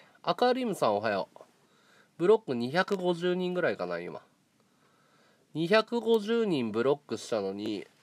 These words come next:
フォロワーが増え続けるっていう異常現象だよ。山田孝之に似てるかな？うん。よいしょ。はい、ココアさんブロックです。はい。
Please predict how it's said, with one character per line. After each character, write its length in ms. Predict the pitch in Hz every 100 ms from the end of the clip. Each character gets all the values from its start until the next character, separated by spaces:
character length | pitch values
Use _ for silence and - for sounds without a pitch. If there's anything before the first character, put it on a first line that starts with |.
| - -
フ 200 | - -
ォ 20 | 156
ロ 160 | 170
ワ 160 | 170 165
ー 20 |
が 80 | 160
増 220 | - 151
え 60 | 151
続 260 | 147 143
け 120 | 139
る 100 | 127
っ 20 | 98
て 180 | -
い 60 | 95
う 100 | 80
異 100 | 113
常 200 | 127 147
現 280 | 135 135 113
象 180 | 95 -
だ 80 | -
よ。 80 | - _ _ _ _ _ _ _ _ - _ - -
山 240 | 107 135 208
田 60 | 214
孝 80 | 214
之 180 | 185 113
に 100 | 101
似 60 | 113
て 120 | 185
る 80 | 92
か 100 | 101
な？ 300 | 95 90 - - _ _ _
う 20 |
ん。 40 | 90 85 73 60 _ _ _ _ _ _ - - _ _ - - _ _ _ - _ _ _ _ -
よ 60 | 87
い 40 |
し 80 | -
ょ。 60 | - - - - - - - _ _ _ _ _ _ -
は 120 | 160
い、 20 |
コ 160 | - 202
コ 140 | 202
ア 80 | 147
さ 120 | 123
ん 120 | 104
ブ 60 | 104
ロ 80 | 107
ッ 40 |
ク 140 | - 98
で 360 | 95 95 98
す。 440 | - - - - _ _ _ _ _ _ - _ _ _
は 80 |
い。 60 | -